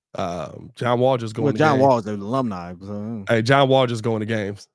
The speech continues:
Speaker 2: <laughs> I mean, he got paid, like, a hundred million just to sit at home anyway.
Speaker 1: Yeah, he just going to
Speaker 2: Um,
Speaker 1: games.
Speaker 2: <laughs> uh, but all in all, y-, you know, just getting back to the topic at hand, like, realistically, it's just time. I mean, we talked about this yesterday. W-, we're critique. It's, it's time.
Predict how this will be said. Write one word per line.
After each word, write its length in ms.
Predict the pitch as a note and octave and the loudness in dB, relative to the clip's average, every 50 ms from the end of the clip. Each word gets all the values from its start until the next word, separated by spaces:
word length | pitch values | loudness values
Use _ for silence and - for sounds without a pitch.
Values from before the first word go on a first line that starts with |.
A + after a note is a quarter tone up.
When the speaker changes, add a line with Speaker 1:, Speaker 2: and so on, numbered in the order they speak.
| _ _ | _ _
Speaker 2:
<laughs> 220 | _ _ - - E3 E3+ - - - - F3 B2+ - - - - | _ _ -6 -2 0 0 2 2 2 2 0 0 0 -8 -10 -8
I 40 | G#2+ | -4
mean, 120 | B2+ C#3+ | 2 2
he 60 | F#3 F#3 | 4 4
got 180 | F3+ D3 - | 4 4 4
paid, 180 | - E3+ D#3+ D3 | 4 2 2 2
like, 140 | B2 A#2 A2 | 2 0 -4
a 80 | G#2+ G#2 | -4 -4
hundred 280 | C3 C#3+ B2+ B2 A#2+ | -4 -2 -2 -2 -2
million 220 | B2+ C3 B2 A2+ G#2+ | 0 0 -2 -2 -4
just 160 | A#2 A2 - | -6 -10 -8
to 40 | - | -8
sit 140 | A#2+ A2+ | -8 -8
at 60 | G#2 G#2+ | -6 -6
home 220 | A#2 A2+ G#2+ B2 | -6 -6 -6 -6
anyway. 280 | D#3 D3 C3 A2 G2+ - - | -4 -4 -4 -6 -6 0 2
Speaker 1:
Yeah, 140 | D#3 C3+ B2+ | 4 4 6
he 80 | D3 | 6
just 200 | D3 D#3 D#3 D#3 | 8 8 8 10
going 240 | D3+ C#3+ C3+ C#3+ C3+ | 10 8 6 6 4
to 60 | B2 | 2
Speaker 2:
Um, 140 | - A2+ G#2 | 0 2 4
Speaker 1:
games. 320 | - A#3 - - F3+ C#3+ - _ _ _ - - | 4 4 6 4 0 -2 -2 _ _ _ -20 -20
Speaker 2:
<laughs> 300 | _ _ _ - _ - | _ _ _ -16 _ -2
uh, 320 | C#3+ D3+ D3 C#3+ C#3 C3 - | 2 2 4 4 2 0 -2
but 180 | C#3 C#3+ F#3+ - | 0 2 2 6
all 240 | F#3 A3 B3+ B3 A#3 | 6 6 6 6 4
in 80 | G#3 | 4
all, 220 | G3 F#3 D#3 D3 C#3 | 4 4 4 4 2
y-, 100 | D#3 E3+ | 0 -4
you 140 | F3+ G3 F3+ | -4 -2 -4
know, 100 | E3 D#3 | -4 -4
just 160 | D3+ D#3 D3 | -4 -6 -10
getting 180 | E3 D#3+ C#3 B2 | -8 -8 -6 -4
back 160 | C#3 C3+ B2 | -6 -6 -6
to 60 | - | -8
the 60 | A2+ G#2+ | -14 -10
topic 280 | - B2+ A#2+ G#2+ G#2+ | -8 -8 -8 -8 -8
at 80 | A2 A2 | -10 -8
hand, 180 | A2+ A#2 A2 | -8 -8 -8
like, 180 | G#2+ G#2 G#2 - _ _ | -8 -8 -10 -10 _ _
realistically, 720 | _ C#3 E3 F3+ E3 C#3 C#3 C#3 C3+ - B2 G#2+ A#2 A#2 B2 | _ -10 -6 -6 -4 -4 -4 -6 -8 -10 -12 -10 -10 -8 -8
it's 120 | D#3 C3+ | -10 -10
just 220 | B2 A#2+ G2 - - | -12 -14 -14 -14 -14
time. 340 | G2 F#2 F#2 F#2+ F#2 F#2+ - _ _ _ | -14 -12 -12 -12 -14 -16 -18 _ _ _
I 100 | - A2+ | -10 -8
mean, 180 | A#2+ B2 A#2+ A#2+ | -6 -6 -4 -6
we 80 | D#3+ D#3+ | -4 -4
talked 220 | - C3+ A#2 - | -4 -4 -4 -4
about 180 | A2+ A2+ A2 - | -6 -6 -6 -6
this 160 | A2 G2+ G2+ | -10 -8 -6
yesterday. 560 | A#2 A2 G#2 - G2+ G2 G#2+ G#2 G2 G2 G#2+ _ _ _ _ _ _ _ _ _ _ _ _ _ _ _ | -6 -8 -8 -10 -12 -10 -10 -10 -10 -12 -16 _ _ _ _ _ _ _ _ _ _ _ _ _ _ _
W-, 200 | G#2 C3 C3+ A2 | -10 -8 -8 -4
we're 200 | C3+ D3+ D#3 C3+ | 0 0 0 0
critique. 340 | - C3 A#2 - - B2 - - | 0 -4 -6 -4 -6 -8 -8 -4
It's, 200 | D3 F3+ E3+ - - | -4 -4 -4 -4 -6
it's 200 | G3 F3+ - - | -6 -6 -6 -8
time. 440 | - - B2 B2 A#2+ A#2 B2+ C3 | -8 -6 -4 -4 -4 -4 -6 -10